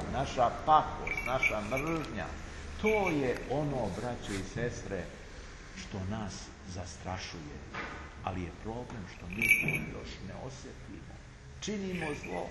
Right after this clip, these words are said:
a ne osjetimo strah od toga što činim zlo.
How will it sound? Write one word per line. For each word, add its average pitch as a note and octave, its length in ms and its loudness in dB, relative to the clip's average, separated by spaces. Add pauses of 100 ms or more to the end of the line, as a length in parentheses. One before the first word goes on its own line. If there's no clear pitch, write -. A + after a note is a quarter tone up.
(240)
a D#3 80 2
ne G3+ 120 6
osjetimo G3 500 2
strah G3 420 2 (2250)
od C3+ 180 2
toga F3+ 360 4 (140)
što D#3+ 120 2
činim C#3 340 0
zlo. F#2 180 -2